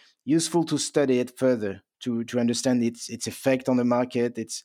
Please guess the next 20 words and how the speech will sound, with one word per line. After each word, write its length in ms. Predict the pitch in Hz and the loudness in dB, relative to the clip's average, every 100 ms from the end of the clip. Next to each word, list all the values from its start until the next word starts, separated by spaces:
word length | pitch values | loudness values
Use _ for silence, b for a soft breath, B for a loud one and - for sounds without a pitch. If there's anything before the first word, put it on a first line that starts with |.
| b b | b b
distributional 640 | 120 135 139 127 - 135 123 | -6 -4 -2 0 2 4 4
impacts, 640 | 127 127 131 127 127 - | 2 2 2 2 0 -4
and 140 | 113 110 | -6 -6
its 200 | 104 - | -8 -10
fiscal 440 | - 127 - 113 | -6 -6 -4 -4
impact. 480 | 110 - 104 95 _ _ _ _ | -6 -6 -10 -12 _ _ _ _
Most 240 | 180 208 220 | 0 2 0
likely, 300 | 202 180 180 | 2 2 2
it'd 120 | 147 | 2
be 200 | 156 170 | 2 2
easier 260 | 175 160 | 2 2
to 120 | - 135 | 0 0
get 420 | 139 113 92 - | 0 0 -8 0
broader 340 | 151 175 160 | 4 4 2
gains 540 | 123 123 123 131 - - | 2 4 4 2 -2 -6
to 140 | 143 | -2
the 100 | 143 | -2
people 480 | 143 156 175 165 170 B B | 0 0 0 -2 -4 B B
if 180 | - 131 | -2 0
some 400 | - - 135 127 | 0 2 2 2